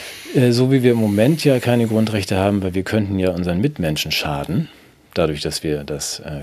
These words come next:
gemeingefährliche Virus irgendwo hin husten, ist es erweitert so, also wir schaden, schaden dann nicht nur unseren Mitmenschen, indem wir jetzt die C O zwei ausstoßen, sondern auch die Folgegenerationen.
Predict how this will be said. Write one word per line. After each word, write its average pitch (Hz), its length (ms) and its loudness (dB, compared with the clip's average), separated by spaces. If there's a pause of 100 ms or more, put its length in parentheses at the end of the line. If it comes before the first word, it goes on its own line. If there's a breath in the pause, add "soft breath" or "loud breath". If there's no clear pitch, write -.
(120)
gemeingefährliche 80 840 -4
Virus 87 400 -4
irgendwo 73 360 -6
hin 71 200 -10
husten, 101 680 -8
ist 104 160 -6
es 104 140 -6 (600)
erweitert 92 540 0
so, 160 380 -4
also 90 180 -8
wir 85 80 -4
schaden, 80 380 -4
schaden - 260 -4
dann 78 80 -4
nicht 76 160 -6
nur 73 80 -6
unseren - 240 -8
Mitmenschen, 139 640 -4 (100)
indem 82 260 -4
wir 65 60 -6
jetzt - 180 -8
die - 80 -10 (280)
C - 160 -4
O - 80 -10
zwei 60 320 -4
ausstoßen, 90 440 -6
sondern 85 380 -4
auch - 80 -18
die 78 140 -10
Folgegenerationen. 73 1200 -2